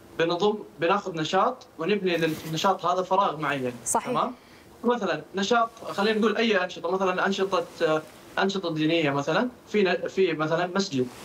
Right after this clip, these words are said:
Speaker 1: آه، انشطه اجتماعيه، في مثلًا، آه، متحف، تمام؟
Speaker 2: مهم.
Speaker 1: فاحنا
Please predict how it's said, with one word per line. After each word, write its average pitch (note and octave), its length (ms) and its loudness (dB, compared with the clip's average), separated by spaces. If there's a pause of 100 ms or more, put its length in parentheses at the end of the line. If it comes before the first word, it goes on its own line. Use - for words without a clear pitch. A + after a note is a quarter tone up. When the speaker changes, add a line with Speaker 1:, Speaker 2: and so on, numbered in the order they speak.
(240)
Speaker 1:
آه، D#3+ 240 2
انشطه F#3+ 300 0
اجتماعيه، E3 540 0
في F3+ 240 -4
مثلًا، D#3+ 500 0
آه، C#3+ 160 2
متحف، F3 380 -2 (260)
تمام؟ D3+ 260 2 (220)
Speaker 2:
مهم. G3+ 260 2 (280)
Speaker 1:
فاحنا D3 500 -2